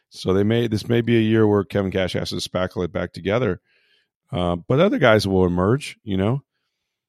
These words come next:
and they'll find some dude off waivers that'll come in here and be a converted reliever and wind up their number three or something. But, um, that, that's, the starting pitching is, is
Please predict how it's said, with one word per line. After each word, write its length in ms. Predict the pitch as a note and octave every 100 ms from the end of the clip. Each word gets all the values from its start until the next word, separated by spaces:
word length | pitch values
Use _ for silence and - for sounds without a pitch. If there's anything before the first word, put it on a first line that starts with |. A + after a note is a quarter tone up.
| _ _ _
and 200 | G2+ G#2
they'll 120 | A#2
find 320 | - A2 A2+
some 200 | - G#2
dude 200 | G2+ A2+
off 220 | A2 G#2
waivers 320 | - F#2 G#2+ A#2
that'll 140 | G2
come 240 | - G#2 G2+
in 60 |
here 180 | G2 A2
and 100 | A2+
be 180 | F#2 F#2+
a 60 |
converted 420 | F2+ F#2+ F#2+ G2+ F#2+
reliever 460 | F#2+ F#2+ A#2 B2+
and 200 | G2+ F#2 - _ _ _ _ _
wind 220 | - F#2+ G2+
up 120 | G2+
their 120 | G2
number 240 | G#2 G#2+
three 300 | F#2 - C#3
or 100 | G#2
something. 440 | D#2 - D#2+ - D#2+
But, 260 | F2+ E2 - _ _ _ _ _ _ _ _
um, 380 | F2 F2 E2+ D#2+ -
that, 200 | - A#2 - _
that's, 340 | A#2+ C3 - -
the 80 | C3
starting 420 | - D3+ D3+ C3
pitching 380 | - A2 G#2+ G2
is, 240 | F#2+ -
is 480 | - G2 F2 D2+ -